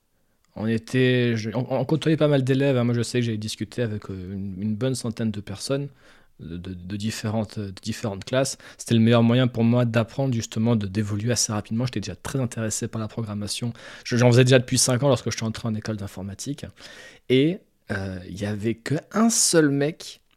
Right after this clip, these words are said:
qui était féru de Ruby et de Rails. Et à ce jour encore, je crois que c'est <laughs> le seul mec que je connais,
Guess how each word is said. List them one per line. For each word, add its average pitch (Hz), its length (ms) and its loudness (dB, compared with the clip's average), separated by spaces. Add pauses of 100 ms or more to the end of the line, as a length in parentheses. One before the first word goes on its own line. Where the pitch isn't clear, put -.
(120)
qui - 220 2
était 147 300 2
féru 135 500 2
de 120 160 -4
Ruby 120 460 -2
et 110 80 -4
de 104 100 -4
Rails. 85 400 -8 (720)
Et 123 140 4
à 131 80 6
ce 135 240 6
jour 190 240 6
encore, 175 480 2
je 117 140 4
crois 202 220 0
que - 60 -4
c'est - 240 6
<laughs> - 40 6
le 214 80 12
seul 175 320 6
mec 180 260 6
que 135 140 8
je 120 140 8
connais, 123 440 4